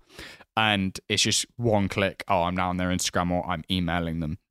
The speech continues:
So it's just much easier to find people. But in the same breath, I use this for sponsors. So if a guest, sorry, if a client comes to me and they say,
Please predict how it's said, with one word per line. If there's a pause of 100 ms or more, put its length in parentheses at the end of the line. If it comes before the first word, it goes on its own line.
(720)
So
it's
just
much
easier
to
find
people. (500)
But
in
the
same
breath,
I
use
this
for
sponsors.
So
if
a
guest, (880)
sorry, (760)
if
a
client
comes
to
me
and
they
say,